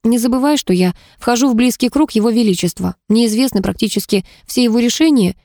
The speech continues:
все авантюры и проекты». «Его Величество?» переспросила я, облизав пересохшие губы. «Папа работал на императора?» В глубине глаз Теора вспыхнул огонек и тут же погас. «Его Величество полностью спонсировал последнюю экспедицию твоего отца.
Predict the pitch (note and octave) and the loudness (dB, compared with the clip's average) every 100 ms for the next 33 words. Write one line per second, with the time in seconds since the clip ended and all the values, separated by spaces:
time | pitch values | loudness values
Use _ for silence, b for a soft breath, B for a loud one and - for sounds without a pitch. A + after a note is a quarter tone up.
0 | _ - C#4 A#3+ - A3 A#3+ A#3+ C#4+ A3 | _ -2 0 0 0 0 0 2 2 2
1 | G3 A3+ F#3+ F3 - F3 _ _ _ _ | 2 0 0 -2 -6 -8 _ _ _ _
2 | - E3+ F3 G3 G#3 G#3 C4+ D4 - G3+ | -8 -2 0 0 0 0 -2 -4 -6 -10
3 | - _ _ _ _ F3 E3 - E3+ - | -10 _ _ _ _ -2 -2 -2 -4 -2
4 | D#3+ E3+ C#4+ A3 F#3 E3+ A3 - G3 - | -2 0 -2 -2 -2 -2 -4 -4 -6 -6
5 | F#3 - G#3+ G3 F3 F#3 _ _ _ _ | -8 -4 -4 -2 -2 -4 _ _ _ _
6 | _ _ - F3 F#3 F#3 F#3+ A#3+ A3+ A3 | _ _ -4 -2 0 0 0 0 0 -2
7 | - _ _ _ F3+ E3+ D#3+ E3+ F#3 - | -2 _ _ _ 0 2 2 0 0 -2
8 | C4+ G#3+ _ _ _ _ _ _ - A#3+ | -4 -4 _ _ _ _ _ _ -6 0
9 | D4 D4+ C#4+ G#3+ A3+ G3 - D4+ E4 E4+ | 2 4 2 2 0 -2 0 2 2 2
10 | E4 - - A3+ A3 A3 - F3+ F#3 G3 | 0 -4 -4 -2 0 -2 -2 0 2 2
11 | D4+ - - G3 G3 G3+ G3 F3+ F3 - | 0 -4 -6 -6 -4 -4 -2 -2 -6 -10
12 | _ _ _ _ - A3 C4+ C4+ D4 - | _ _ _ _ -4 0 2 2 2 0
13 | A#3 A3 A3 C4 B3+ A3 - G3 G3+ G3 | -2 -2 0 0 2 0 -2 -4 -2 -2
14 | - C#4+ C4+ F#3 F3+ F3+ A#3+ A3 G#3+ - | 0 0 0 -2 -2 -2 0 0 0 -2
15 | G#3+ G3 C4+ - F#3+ F#3+ F#3+ G3 G#3 - | -2 0 0 -2 -2 0 0 0 -2 -4
16 | - F3 | -8 -10